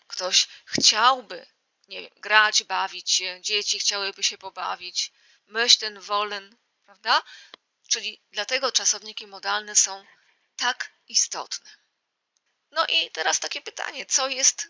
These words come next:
na kolejnych miejscach? Jak się wam wydaje, które czasowniki jeszcze są takie istotne? To jest ważne, żeby sobie uzmysłowić hierarchię czasowników, bo dzięki temu po prostu sobie to lepiej układamy w głowie,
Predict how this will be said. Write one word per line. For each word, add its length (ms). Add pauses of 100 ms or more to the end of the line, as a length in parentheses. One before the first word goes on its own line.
(160)
na 100
kolejnych 560
miejscach? 760 (840)
Jak 220
się 260 (520)
wam 240
wydaje, 540 (200)
które 300
czasowniki 640
jeszcze 220
są 180
takie 240
istotne? 720 (1080)
To 80
jest 200
ważne, 340
żeby 220
sobie 280
uzmysłowić 1040 (240)
hierarchię 920
czasowników, 920 (520)
bo 160 (120)
dzięki 320
temu 400
po 180
prostu 300
sobie 260
to 140
lepiej 260
układamy 560
w 40
głowie, 380